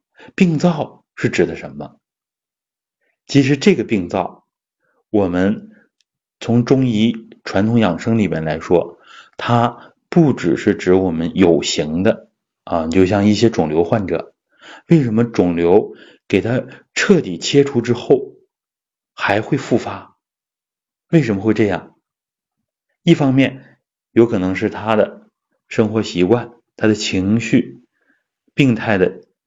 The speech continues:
消极的这个情绪没有改变，所以呢，体内还会有生成肿瘤的这么一个机制，啊，这是一个角度。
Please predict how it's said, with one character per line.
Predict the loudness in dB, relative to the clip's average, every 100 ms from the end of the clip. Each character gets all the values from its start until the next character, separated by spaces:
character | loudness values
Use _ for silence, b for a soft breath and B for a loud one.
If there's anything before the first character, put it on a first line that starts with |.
| _ _ _
消 | -2 0 0
极 | 0
的 | 0 0 -2
这 | -6
个 |
情 | -4 -4 -4
绪 | -4 0
没 | 2
有 | 2
改 | 0 -6
变， | 0 0 -2 -10 _ _ b b
所 | 0 2
以 | 2
呢， | -4 -10 B B _
体 | -8 -4
内 | 0 0 -2 -10 _ -12
还 | -6 -4 -4
会 | -2 0
有 | 0 -4 -10 B B
生 | -2 0 0
成 | 0 -2
肿 | -2 -4
瘤 | -2
的 | 0 2
这 | 0
么 | 0
一 | -2 0
个 | 0 0 -6 _ _ _ _ 0
机 | 2
制， | 4 2 0 -8 _ _ _ _
啊， | -6 -4
这 | 0 -2
是 | -2
一 |
个 | -4
角 | -4 -8
度。 | -12